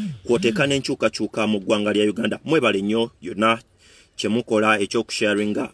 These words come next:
Nga bulijjo, bwe mundaba nga ntuuse, mbasaba ne sekusaba yenna okusharinga. Nabagamba nti tekikuggyako okusharinga mirundi kikumi.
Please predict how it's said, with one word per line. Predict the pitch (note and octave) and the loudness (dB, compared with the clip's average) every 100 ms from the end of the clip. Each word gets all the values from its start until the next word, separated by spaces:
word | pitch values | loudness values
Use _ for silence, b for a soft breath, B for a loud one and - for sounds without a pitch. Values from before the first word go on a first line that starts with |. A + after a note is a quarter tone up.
| - | -6
Nga | D3 E3 | 0 2
bulijjo, | G#2+ F2+ A2+ G#2+ _ b b | 2 0 0 0 _ b b
bwe | A2+ | 0
mundaba | B2 B2+ B2 G#2+ | 0 2 2 2
nga | G2+ G2 | -2 -4
ntuuse, | G2+ B2+ A#2+ - C3 - b b | -4 -2 0 0 -2 -4 b b
mbasaba | G2+ A2 A#2+ G#2+ A2+ - _ _ _ _ _ - | 0 0 2 2 2 -2 _ _ _ _ _ 0
ne | A#2 | 2
sekusaba | - C3 - A#2+ G#2+ | 2 0 -2 0 2
yenna | G#2 F#2+ G2 A#2 - b | 2 0 0 -2 -4 b
okusharinga. | - G#2+ - A2 G#2+ G#2+ G#2+ | -6 -4 0 2 2 2 2
Nabagamba | G#2+ G#2+ A2+ A#2+ A2+ | 0 0 0 2 0
nti | G2 | -2
tekikuggyako | - G#2 - A#2+ A2+ A2+ | -4 -6 -6 -2 0 2
okusharinga | G2+ - A2 G2+ G#2 G#2 | -2 -2 0 2 0 0
mirundi | G#2 G#2+ F2+ | 0 0 -4
kikumi. | - - G#2 F#2+ | -8 -4 -4 -4